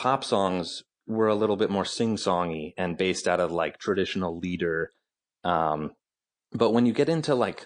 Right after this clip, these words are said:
thirties pop songs, I feel like, you know, the verses were,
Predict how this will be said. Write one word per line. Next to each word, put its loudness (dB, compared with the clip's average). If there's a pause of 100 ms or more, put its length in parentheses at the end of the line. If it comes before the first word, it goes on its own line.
(180)
thirties 2 (880)
pop -2
songs, 0
I 2
feel 0
like, -2
you 0
know, 2
the 2
verses 0 (100)
were, 0